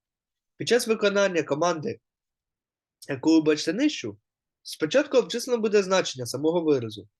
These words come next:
Тому обов'язково перед виконанням цієї команди величина y має, повинна мати певне значення. Нехай, наприклад, дванадцять.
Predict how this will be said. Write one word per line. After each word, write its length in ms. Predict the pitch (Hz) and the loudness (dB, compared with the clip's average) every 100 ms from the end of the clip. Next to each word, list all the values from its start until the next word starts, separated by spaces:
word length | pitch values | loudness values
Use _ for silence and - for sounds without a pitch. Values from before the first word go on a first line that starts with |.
| _ _ - | _ _ -6
Тому 160 | 151 | 0
обов'язково 680 | 170 160 156 160 202 277 269 | 2 2 2 2 2 2 2
перед 220 | 190 165 | 0 0
виконанням 500 | 147 147 151 156 147 | -2 -2 -2 -4 -4
цієї 200 | 139 139 | -4 -4
команди 500 | 127 139 220 247 - - | -2 -2 -2 -2 -4 -4
величина 540 | 135 147 143 147 139 - | -2 -2 -2 -6 -8 -4
y 340 | 226 226 160 - | -2 -2 -4 -6
має, 360 | 117 143 190 - - 127 120 120 - 127 117 - | -2 0 0 -4 -20 -16 -14 -16 -16 -16 -8 -2
повинна 400 | 151 185 156 123 | 0 0 -2 -6
мати 380 | 135 220 226 | -2 -2 -2
певне 420 | 160 - 131 156 165 | -6 -6 -6 -4 -4
значення. 500 | 143 123 - 104 98 _ _ _ - | -4 -6 -8 -18 -20 _ _ _ -6
Нехай, 260 | 170 254 | 0 2
наприклад, 400 | 254 185 180 180 | 2 0 0 0
дванадцять. 560 | 151 143 139 120 - _ | -2 -2 -2 -6 -12 _